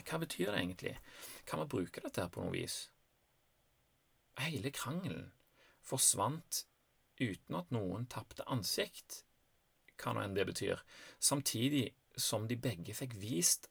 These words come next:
at de angret på det de hadde gjort, og at det nå gikk fint igjen. Sammen. Det var bare pakket så sykt inn. Eh, de trengte ikke å tvinge hverandre til å si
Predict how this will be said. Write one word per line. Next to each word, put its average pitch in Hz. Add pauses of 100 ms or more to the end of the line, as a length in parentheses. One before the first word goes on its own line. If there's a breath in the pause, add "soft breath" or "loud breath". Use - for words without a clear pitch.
at 92
de -
angret 90
på 113
det 92
de 101
hadde 92
gjort, - (680 soft breath)
og 101
at 113
det 104
nå 101
gikk 123
fint -
igjen. - (580)
Sammen. - (1040)
Det 127
var 156
bare 139
pakket -
så 127
sykt -
inn. 156 (640 loud breath)
Eh, 120
de 135
trengte -
ikke -
å -
tvinge 90
hverandre 90 (100)
til 92
å -
si -